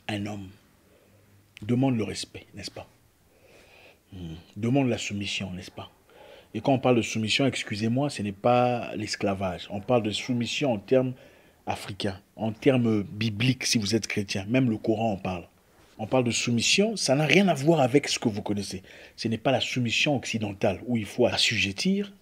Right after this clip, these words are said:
asservir ceux qui sont soumis. Il faut brutaliser, taper, tabasser. Non, ce n'est pas cette soumission. On parle de la soumission pure, la reconnaissance de l'autorité, la reconnaissance du pouvoir de votre papa, hein, comme votre maman le fait. Si vous avez besoin de toutes ces choses,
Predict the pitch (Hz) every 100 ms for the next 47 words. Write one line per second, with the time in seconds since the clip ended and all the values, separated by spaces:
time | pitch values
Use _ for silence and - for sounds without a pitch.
0 | _ 147 139 - 131 98 139 185 175 -
1 | 135 113 120 107 95 90 - 92 147 -
2 | 139 113 131 127 127 120 127 165 160 -
3 | 120 - 147 151 113 117 143 117 113 98
4 | - - - - 120 117 - 107 - 92
5 | - - - - - - 117 151 151 120
6 | 113 - 123 - 147 131 123 101 82 -
7 | - - 110 123 127 123 - 151 160 151
8 | - 117 110 113 107 98 95 - - 110
9 | 120 123 120 - 151 156 - - 117 -
10 | 117 120 107 101 113 - 98 - - -
11 | _ _ - 131 - _ - 131 117 110
12 | 110 110 101 92 - - _ - 214 196
13 | 139 147 147 120 131 123 107 - 117 98
14 | - - 78 -